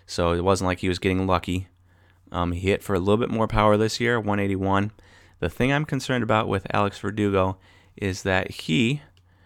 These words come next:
pulls the ball thirty-seven point seven percent of the time, hits it to center thirty-eight percent of the time, but only hits it opposite field twenty-four percent of the time.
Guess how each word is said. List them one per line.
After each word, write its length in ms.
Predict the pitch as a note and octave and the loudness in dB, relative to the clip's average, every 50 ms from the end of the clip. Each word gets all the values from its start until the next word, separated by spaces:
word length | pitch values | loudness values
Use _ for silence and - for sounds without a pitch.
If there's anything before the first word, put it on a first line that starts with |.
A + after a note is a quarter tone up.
| _ _ _ _ _ _ _ _ _ _ _ _ _ _ _ _ _ _ _ - | _ _ _ _ _ _ _ _ _ _ _ _ _ _ _ _ _ _ _ -4
pulls 280 | - C3 B2+ C#3+ C#3 | 0 2 2 2 2
the 80 | - C#3 | 0 0
ball 220 | B2+ B2+ B2 A#2+ | 2 4 4 4
thirty-seven 500 | A#2 - B2+ A#2 A#2 - - A#2 A2 G#2+ | 2 2 2 0 2 2 0 0 0 0
point 180 | G#2 G#2+ G#2 G2+ | -2 -2 -2 -2
seven 220 | - G#2+ G2+ G2+ | 0 -2 -2 -2
percent 260 | F#2+ - - - G#2 G2 | -4 -6 -4 -2 -2 -2
of 100 | F#2+ F2+ | -2 -2
the 60 | - | -2
time, 360 | G#2+ G2+ F#2+ F2+ F2 F2 F2+ - _ _ _ _ _ _ _ _ _ _ _ _ _ _ | 0 0 0 0 0 -2 -6 -10 _ _ _ _ _ _ _ _ _ _ _ _ _ _
hits 200 | - B2+ A#2+ - | -2 -2 0 -2
it 100 | - - | -4 -4
to 100 | G2 G2+ | -4 -4
center 280 | - - C3+ A#2+ G#2+ | -2 0 0 0 0
thirty-eight 560 | G2+ - A2+ G#2 G2 F2 - - - D3 D3 - | 0 0 -2 -2 -2 -4 -4 -2 -2 -4 -2 -4
percent 300 | - G2 - G2+ F#2 F#2 | -6 -6 -4 -2 -2 -2
of 80 | F2 | -4
the 80 | - - | -4 -4
time, 380 | G#2 F2+ F2+ F2 E2+ D2 - _ _ - _ _ _ _ - | -2 -2 -2 -2 -4 -6 -8 _ _ -20 _ _ _ _ -4
but 140 | - C#2 - | -4 -2 -2
only 200 | A2+ A#2+ A#2+ A2+ | 0 0 0 0
hits 240 | G#2+ A#2 G2+ - G#2+ | -2 -2 -2 -2 -2
it 80 | - | 2
opposite 400 | - F#2+ F#2 - - - - E2+ | 2 2 2 2 -4 -8 -8 -8
field 240 | - F#2+ E2+ E2 D#2+ | -4 -4 -4 -4 -4
twenty-four 440 | - - G2 F2+ E2+ - - C2 A#1+ | -4 -4 -2 -2 -2 -4 -4 -6 -6
percent 320 | - - - - - B1 | -6 -10 -10 -8 -8 -8
of 80 | G#1+ - | -8 -10
the 100 | - - | -12 -14
time. 100 | G1+ - | -14 -14